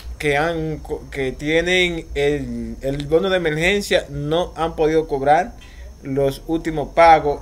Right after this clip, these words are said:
y la realidad es que no se ha dicho nada. Esperemos que ya a partir de esta semana, como hay un nuevo,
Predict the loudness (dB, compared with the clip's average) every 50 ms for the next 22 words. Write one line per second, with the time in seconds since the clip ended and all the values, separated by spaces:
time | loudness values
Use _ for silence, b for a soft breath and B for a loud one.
0 | -6 -8 -6 -4 -4 -2 -2 -2 -4 -6 -8 -10 -8 -2 2 2 2 4 2 0
1 | 0 0 2 2 4 4 4 4 2 2 0 -4 -6 -4 -2 -2 -2 -2 -2 -2
2 | -2 -2 -2 -4 -4 -4 -2 -2 0 0 0 -2 -2 -4 -6 B B B B B
3 | B B B -6 -4 0 2 2 6 6 6 6 6 4 2 0 -2 -4 -4 -6
4 | -6 -4 0 2 2 2 2 2 2 0 0 2 2 0 0 0 -2 -4 -2 0
5 | 0 0 0 0 2 0 0 0 -2 -2 2 4 4 6 6 6 4 2 2 0
6 | -2 -2 -2 -2 -2 -2 -4 -4 -2 -2 0 0 2 2 4 4 2 2 0 0
7 | -2 -2 -2 0 2 2 2 2 4 6 6 8 6 6 4